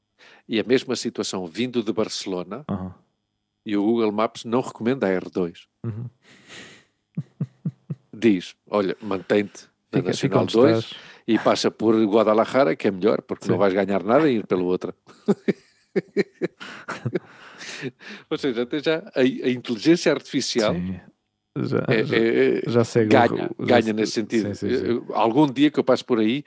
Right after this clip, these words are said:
Speaker 1: e a senhora do Google é para dizer, é capaz de dizer, como eu tenho em espanhol, é capaz de dizer, "Siga por la A dos. De hecho, no sé por qué han construido la R dos.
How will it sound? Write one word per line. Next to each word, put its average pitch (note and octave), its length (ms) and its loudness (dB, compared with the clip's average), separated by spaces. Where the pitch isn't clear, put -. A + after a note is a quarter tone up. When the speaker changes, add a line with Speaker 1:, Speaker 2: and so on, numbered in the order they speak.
Speaker 1:
e A2+ 80 2
a G#2+ 40 4
senhora A#2 300 4
do G#2+ 140 4
Google B2 440 4
é A#2+ 80 -2
para G#2+ 200 0
dizer, F#2 320 -2
é G#2 80 -4
capaz G#2+ 240 2
de F2 60 -2
dizer, F2+ 100 -4
como G2 180 -2
eu A2 100 4
tenho G#2 200 0
em - 20 -2
espanhol, G#2 500 -2
é - 80 -6
capaz G2+ 360 -2
de G2+ 100 -6
dizer, F2 260 -4
"Siga A2+ 460 -2
por G2+ 220 -2
la F#2+ 260 0
A F#2+ 40 0
dos. G2 520 0
De G#2 220 2
hecho, G2+ 420 -2
no A2 280 0
sé C3 260 0
por F#2+ 220 -2
qué F#2+ 100 -4
han F2 100 -6
construido F2+ 640 -4
la F2+ 140 0
R F2 280 0
dos. E2 460 -6